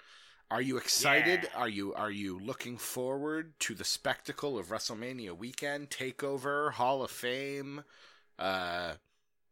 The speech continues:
Speaker 1: the, the neighborhood gathering in Orlando, WrestleMania itself?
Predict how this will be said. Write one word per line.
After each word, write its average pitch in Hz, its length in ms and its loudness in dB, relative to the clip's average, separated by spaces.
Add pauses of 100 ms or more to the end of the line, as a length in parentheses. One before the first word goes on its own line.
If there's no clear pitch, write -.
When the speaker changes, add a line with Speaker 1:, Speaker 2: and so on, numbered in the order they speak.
(420)
Speaker 1:
the, 90 240 -4 (180)
the 104 220 -4
neighborhood 131 840 2
gathering 139 600 2
in 127 100 -2
Orlando, 139 880 2
WrestleMania 120 840 -2
itself? - 840 -4